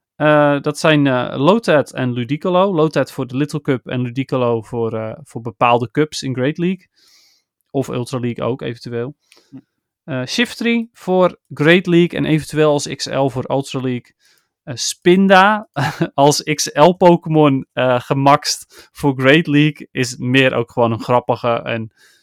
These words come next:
Speaker 1: ja, niet helemaal fantastisch. Maar goed, iemand heeft hem ook meegenomen naar een Regional Championship en er best goed mee gespeeld. Dus, hè.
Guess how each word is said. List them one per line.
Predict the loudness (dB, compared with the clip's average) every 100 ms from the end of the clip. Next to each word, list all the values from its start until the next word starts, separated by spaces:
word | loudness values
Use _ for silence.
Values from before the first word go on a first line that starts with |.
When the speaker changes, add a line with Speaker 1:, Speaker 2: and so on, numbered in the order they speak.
| _ _ _
Speaker 1:
ja, | -10 -6
niet | -6 -2
helemaal | 0 2 2
fantastisch. | 0 -4 -4 -4 -2
Maar | -2
goed, | 2 0 0
iemand | -2 2
heeft | 2 2
hem | 0
ook | 2
meegenomen | 2 4 4 2 2
naar | 2
een | 0
Regional | -2 -4 -6
Championship | -2 -4 -2 -4 -2 -4
en | -4
er | -2
best | -2 -2
goed | -6
mee | -8 -8
gespeeld. | -10 -8 -8 -8
Dus, | -12 -14
hè. | -12